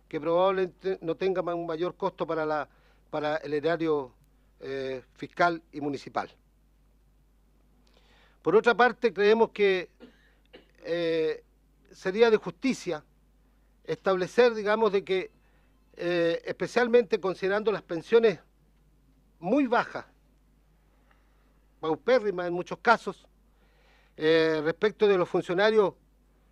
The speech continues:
municipales que se van a, que se acogerían a, a, a retiro, en la Ley de Bienestar Municipal, la diecinueve mil setecientos cincuenta y cuatro, establece la posibilidad de que los funcionarios que se acojan a jubilación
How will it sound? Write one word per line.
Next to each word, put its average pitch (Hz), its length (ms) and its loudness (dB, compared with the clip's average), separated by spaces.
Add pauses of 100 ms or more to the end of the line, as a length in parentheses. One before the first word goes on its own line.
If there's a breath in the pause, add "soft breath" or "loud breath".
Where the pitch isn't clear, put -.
(240)
municipales 175 640 0
que 185 120 -8
se 180 140 -4
van 196 220 0
a, 175 200 -8
que 160 120 -10
se 165 280 -8 (720)
acogerían 180 640 -2
a, 180 80 0
a, 156 360 -4
a 156 40 0
retiro, 233 460 0 (520 soft breath)
en 180 160 0
la 202 100 4
Ley 262 180 4
de 262 100 -2
Bienestar 226 400 -2
Municipal, 196 680 0
la 160 140 -2
diecinueve 180 440 0
mil 220 160 -2
setecientos 202 260 -8
cincuenta 185 380 -6
y - 20 -12
cuatro, 247 400 2
establece 190 540 -2
la 175 120 0
posibilidad 185 800 0
de 226 80 2
que 196 80 -4
los 180 120 -6
funcionarios 196 500 -8
que 196 80 -10
se 190 100 -12
acojan 220 360 -10
a 185 40 -8
jubilación 196 640 -6